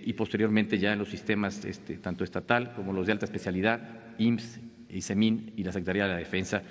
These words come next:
como podemos ver aquí en la lámina. Y el porcentaje de ocupación hospitalaria, hoy tenemos un porcentaje de ocupación hospitalaria del sesenta y siete por ciento,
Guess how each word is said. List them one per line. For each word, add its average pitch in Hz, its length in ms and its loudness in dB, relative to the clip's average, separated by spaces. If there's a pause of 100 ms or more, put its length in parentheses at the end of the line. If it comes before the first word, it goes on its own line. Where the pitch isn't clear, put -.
(280)
como 98 200 -2
podemos 104 280 2
ver 104 220 0 (100)
aquí 101 240 -2
en 101 80 2
la 98 200 0
lámina. 151 420 2 (880)
Y 151 440 8
el 135 180 4
porcentaje 151 600 4
de 143 80 6
ocupación 131 380 2
hospitalaria, 131 460 2
hoy 143 60 4
tenemos 131 400 2
un 135 100 4
porcentaje 123 540 2
de 117 80 2
ocupación 101 380 0
hospitalaria 107 400 0
del 110 160 4
sesenta 104 500 0
y 104 80 0
siete 147 340 0
por 104 160 -4
ciento, 143 380 -2